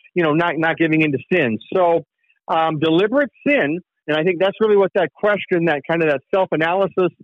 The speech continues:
uh, question is asking. Um, you know, deliberate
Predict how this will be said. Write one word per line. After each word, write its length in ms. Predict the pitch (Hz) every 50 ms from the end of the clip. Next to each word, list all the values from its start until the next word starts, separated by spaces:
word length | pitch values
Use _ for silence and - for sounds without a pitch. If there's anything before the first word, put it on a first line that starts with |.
| _ _ _ _ _ _ _ -
uh, 440 | 147 135 131 131 131 127 123 123 123 _
question 400 | - 202 196 196 185 - - 170
is 80 | 156 139 156
asking. 580 | 180 185 202 214 208 _ - 160 151 151 151 147 _ _ _ _ _ _ _ -
Um, 480 | 165 151 147 147 147 147 147 147 151 - _ _ _ _ _
you 100 | - 165
know, 120 | 170 170 156
deliberate 600 | 147 165 165 151 151 175 233 254 262 294 247